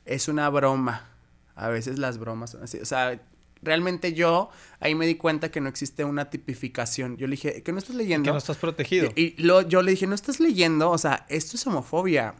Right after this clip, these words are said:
Speaker 1: esto es odio por el hecho de que yo me estoy expresando y por el hecho de
Speaker 2: Sí,
Speaker 1: que
Speaker 2: sí,
Speaker 1: yo
Speaker 2: sí.
Speaker 1: hago drag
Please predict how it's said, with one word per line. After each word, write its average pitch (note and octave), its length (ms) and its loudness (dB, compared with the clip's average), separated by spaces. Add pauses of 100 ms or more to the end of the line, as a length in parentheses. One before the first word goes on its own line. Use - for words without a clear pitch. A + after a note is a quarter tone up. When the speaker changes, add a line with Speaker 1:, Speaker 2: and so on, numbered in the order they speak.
Speaker 1:
esto C3+ 220 -6
es - 180 -2
odio E3+ 480 4
por B2+ 160 2
el B2+ 140 0
hecho B2+ 180 -2
de D3+ 160 0
que B2+ 160 -2
yo C3 180 0
me D3+ 120 -2
estoy D3+ 200 -4
expresando A#2 640 -6
y C3 40 -6
por A2 140 -8
el G#2+ 80 -6
hecho A2 160 -8
de D#3+ 80 -2
Speaker 2:
Sí, - 20 -2
Speaker 1:
que D3+ 60 -4
Speaker 2:
sí, - 60 -4
Speaker 1:
yo A#2+ 40 0
Speaker 2:
sí. A#2+ 80 2
Speaker 1:
hago B2+ 160 0
drag B2 280 0